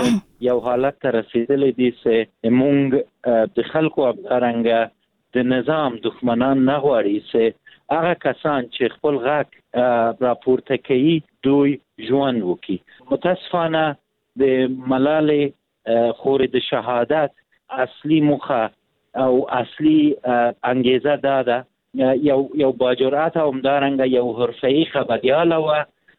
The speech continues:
او نه تنها په جلال آباد کې یا په ننګرهار کې یو پیژندل شوی خبریاله وه، بلکې ګرده په افغانستان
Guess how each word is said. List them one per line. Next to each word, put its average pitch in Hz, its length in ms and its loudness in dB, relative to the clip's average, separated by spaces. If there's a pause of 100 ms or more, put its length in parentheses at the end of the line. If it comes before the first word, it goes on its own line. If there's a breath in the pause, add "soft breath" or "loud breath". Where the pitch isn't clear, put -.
(120)
او 127 360 2 (180)
نه 151 200 0
تنها 175 420 -2
په 135 200 -2
جلال 120 360 0
آباد 135 300 -2
کې 117 440 0 (340 loud breath)
یا 120 120 2
په 131 160 -4
ننګرهار 123 720 0
کې 135 360 0 (360 soft breath)
یو 123 180 2
پیژندل 117 680 0 (140)
شوی 175 280 2
خبریاله 139 680 0
وه، 135 160 0
بلکې 127 460 -2
ګرده 156 200 0
په 151 160 -4
افغانستان 123 840 -2